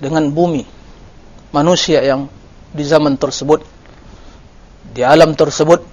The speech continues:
yaumul mahsyar, jarak satu mil, dalam sebagian riwayat dua mil.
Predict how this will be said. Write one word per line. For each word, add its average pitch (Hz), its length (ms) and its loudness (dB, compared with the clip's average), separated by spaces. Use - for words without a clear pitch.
yaumul 151 380 -2
mahsyar, 170 420 -2
jarak 156 300 2
satu 170 260 2
mil, 170 220 2
dalam 156 100 0
sebagian 165 300 4
riwayat 170 160 6
dua 165 240 4
mil. 175 240 -2